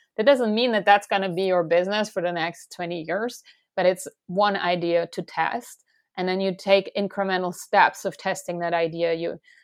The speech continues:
you create, uh, user interviews, you start talking to people, right? You don't start building something in your basement or in your garage,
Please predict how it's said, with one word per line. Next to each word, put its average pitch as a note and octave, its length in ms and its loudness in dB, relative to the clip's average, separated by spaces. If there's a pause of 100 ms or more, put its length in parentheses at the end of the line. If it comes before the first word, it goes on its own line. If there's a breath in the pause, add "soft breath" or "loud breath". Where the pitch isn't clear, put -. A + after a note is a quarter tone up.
(240 soft breath)
you F3 160 -2
create, E3 400 4
uh, D#3 480 2
user G#3+ 280 2
interviews, G3 500 0
you E3+ 60 -12
start F3 260 -2
talking F#3+ 480 2
to G3+ 140 -4
people, - 500 -6 (260 soft breath)
right? F3 200 2
You G3 80 2
don't G#3+ 240 0
start G3 400 6 (200)
building G#3+ 420 8
something F3+ 580 0
in F3+ 100 -2
your F3 140 0
basement F3+ 640 2
or E3+ 100 2
in F3 140 -4
your F3 120 -6
garage, F#3+ 520 2